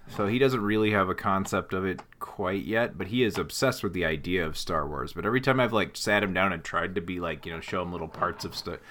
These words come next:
he's got no real interest in it at all. So I'm, I'm not sure that the interest is gonna stay. He just loves the lightsabers,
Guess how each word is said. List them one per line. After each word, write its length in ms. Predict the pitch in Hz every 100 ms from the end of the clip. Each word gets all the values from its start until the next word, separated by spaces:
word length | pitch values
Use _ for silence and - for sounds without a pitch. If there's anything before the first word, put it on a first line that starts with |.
| - - -
he's 160 | - 98
got 240 | 107 78
no 120 | 95
real 240 | 90 92 87
interest 380 | 87 - 78 78
in 80 |
it 100 | 80
at 100 | 78
all. 180 | 85 80
So 200 | 82 95
I'm, 200 | 95 87 - - 113
I'm 100 | 123
not 160 | 120
sure 260 | - 120 107
that 120 | 92
the 140 | 87 95
interest 280 | 98 98
is 120 | 95 87
gonna 200 | 90 85
stay. 300 | - 90 82
He 80 | 92
just 200 | 101 -
loves 200 | 92 90
the 80 | 90
lightsabers, 800 | 82 87 - 85 82 82 85